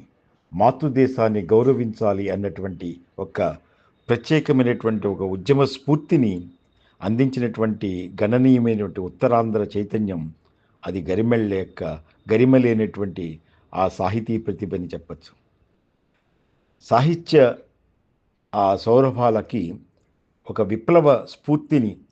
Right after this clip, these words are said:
బాసటగా, పాటగా అందించినటువంటిది మా కొద్దీ తెల్లదొరతనం అన్నది. అది నిజంగానే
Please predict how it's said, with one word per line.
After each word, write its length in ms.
బాసటగా, 640
పాటగా 640
అందించినటువంటిది 1160
మా 200
కొద్దీ 480
తెల్లదొరతనం 760
అన్నది. 300
అది 220
నిజంగానే 680